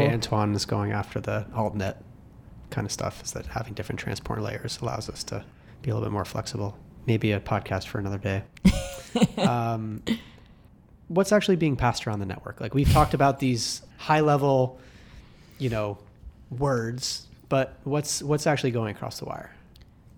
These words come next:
Speaker 1: Yeah, so there's plenty of P two P messages. Some of them are kinda operational, like, "Hey, this is how we establish a connection. We'll do this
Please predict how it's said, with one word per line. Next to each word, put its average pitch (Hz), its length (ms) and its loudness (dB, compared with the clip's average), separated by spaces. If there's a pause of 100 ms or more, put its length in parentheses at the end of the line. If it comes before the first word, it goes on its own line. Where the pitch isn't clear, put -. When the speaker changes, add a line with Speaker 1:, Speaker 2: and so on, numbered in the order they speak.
Speaker 1:
Yeah, 254 260 6
so 220 360 6
there's 220 440 4 (120)
plenty 285 380 6
of 214 120 4
P - 160 4
two 202 120 -4
P 170 180 0
messages. 160 880 -2
Some - 220 2
of 180 160 8
them 180 240 6
are 160 540 4 (300)
kinda 185 260 2
operational, 170 880 4
like, 160 340 -6 (500)
"Hey, 185 240 6
this 170 180 2
is 165 80 2
how 160 320 6
we 156 460 2
establish 165 440 4
a 165 60 -4
connection. 160 640 2
We'll 147 120 0
do 151 180 0
this 147 380 -2